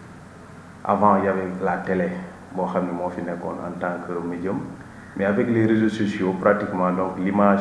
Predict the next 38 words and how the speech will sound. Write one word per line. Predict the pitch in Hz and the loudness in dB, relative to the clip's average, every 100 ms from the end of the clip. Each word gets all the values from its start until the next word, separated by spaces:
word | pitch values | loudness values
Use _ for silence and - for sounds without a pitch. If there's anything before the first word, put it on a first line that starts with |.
| 101 | 2
a | 92 | 0
été | 92 92 | 0 0
amplifiée, | 95 104 - - 92 95 - - - - - - - - - - - | 0 -2 -4 -6 -2 -2 -2 -6 -12 -16 -18 -20 -20 -20 -20 -16 -6
de | 104 | -2
sorte | 120 127 117 101 | 4 4 4 2
que, | 107 143 - - - | 4 4 2 -4 -2
euh, | 95 92 | 0 2
n'importe | 101 120 123 120 - | 4 4 6 6 4
qui | 104 | 0
tey | 101 95 | 2 2
mun | 92 110 110 | 2 2 4
na | 107 101 98 95 92 95 | 4 4 4 2 -2 -4
am | 90 | -2
accès | 95 - 101 | -2 0 0
à | 90 | 2
des | 90 90 92 | 0 -2 -2
images | 87 92 107 - - | -2 0 -2 -4 0
filmées | 110 98 107 - - - - - - - - - - | 4 4 4 0 -6 -10 -14 -14 -14 -16 -16 -14 0
à | 98 | 2
partir | 104 101 107 | 4 2 0
de | 101 | 0
son | 101 92 | 0 -2
portable, | 92 95 - 92 92 78 | 2 2 4 2 2 0
en | 95 | 2
même | 101 101 | 4 4
temps | 98 | 2
mu | 98 95 | 0 -2
diffuser | 101 98 92 92 | 0 0 0 0
ko | 90 | 2
dans | 95 95 | 2 2
les | 92 | 0
réseaux | 92 95 | -2 -4
sociaux, | 104 90 92 92 - - - - - - | -4 -6 -2 0 -2 -6 -12 -16 -16 -2
commenter | 107 101 101 98 92 | 4 6 6 4 0
ko | 95 - | 0 0
comme | 104 | 2
il | 98 | 2
veut. | 92 85 | 0 -4